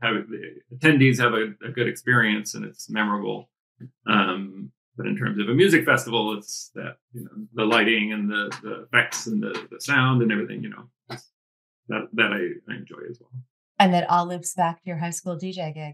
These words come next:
Speaker 1: Yeah, <laughs> ex-, exactly.
Speaker 2: <laughs> I
Speaker 1: Funny how
Speaker 2: love
Speaker 1: that
Speaker 2: it.
Speaker 1: works.
Speaker 2: Uh-huh. Is there anything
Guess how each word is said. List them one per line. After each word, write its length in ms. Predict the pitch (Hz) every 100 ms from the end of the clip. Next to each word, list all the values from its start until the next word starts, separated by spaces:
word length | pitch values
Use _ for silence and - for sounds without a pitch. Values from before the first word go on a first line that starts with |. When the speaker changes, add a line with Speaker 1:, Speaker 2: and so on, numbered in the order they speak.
| -
Speaker 1:
Yeah, 260 | 120 123 131
<laughs> 40 |
ex-, 640 | 131 - - - 156 127
exactly. 640 | 151 - - - - 131 -
Speaker 2:
<laughs> 0 |
I 160 | 190 226 233 131 302 311 - - 131 - - 381 - - - - -
Speaker 1:
Funny 220 | - 190 170
how 60 |
Speaker 2:
love 80 | 151
Speaker 1:
that 80 | 139
Speaker 2:
it. 40 |
Speaker 1:
works. 380 | - - - - - 101 104 127 -
Speaker 2:
Uh-huh. 560 | 202 196 214 180 233 311 - -
Is 80 | 214
there 120 | 254
anything 440 | 240 277 302 294